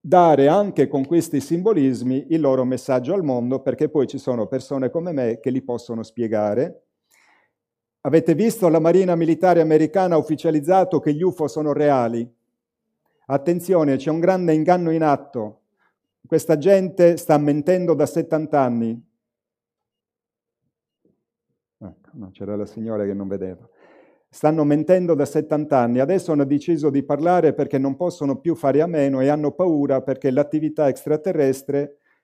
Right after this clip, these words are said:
fa ipotizzare che stiano progettando l'atterraggio di massa. Ai potenti gli è venuta questa idea, siccome sanno che se loro atterrano non ci possono fare nulla, tra-,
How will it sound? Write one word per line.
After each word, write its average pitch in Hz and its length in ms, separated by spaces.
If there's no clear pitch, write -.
fa - 680
ipotizzare 170 920
che 139 120
stiano 135 840
progettando 160 680
l'atterraggio 139 800
di 127 100
massa. 117 680
Ai 165 180
potenti 180 500
gli 147 80
è 156 80
venuta 165 420
questa 175 320
idea, 127 420
siccome 170 480
sanno 180 460
che 143 120
se 160 160
loro 170 220
atterrano 156 560
non 165 260
ci 175 140
possono 147 480
fare 139 260
nulla, 143 480
tra-, 165 500